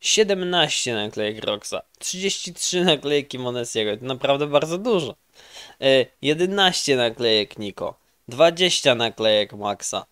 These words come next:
E, nagle się okazuje, że jest, proszę mi przewinąć na następną stronę, piętnaście naklejek Winiego, pięćdziesiąt sześć naklejek Imperial.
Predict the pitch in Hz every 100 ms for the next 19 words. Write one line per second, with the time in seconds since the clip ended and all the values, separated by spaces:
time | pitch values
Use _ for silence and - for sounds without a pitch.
0 | _ - _ - 117 113 110 110 120 127
1 | 127 131 127 151 151 156 156 156 156 151
2 | 151 135 160 165 147 147 151 151 151 151
3 | - - - _ _ _ _ _ _ _
4 | _ _ _ _ _ _ _ _ _ -
5 | 117 - 127 - 131 120 - 123 123 120
6 | - 117 120 - 123 120 - 131 120 117
7 | - - _ _ - 160 - 185 180 -
8 | - 147 131 135 131 123 120 120 117 107
9 | 104 92 - _ _ _ _ _ _ _
10 | _ - - 151 160 170 165 175 - 160
11 | 156 - 156 156 123 123 117 131 123 120
12 | - 123 127 127 123 113 101 98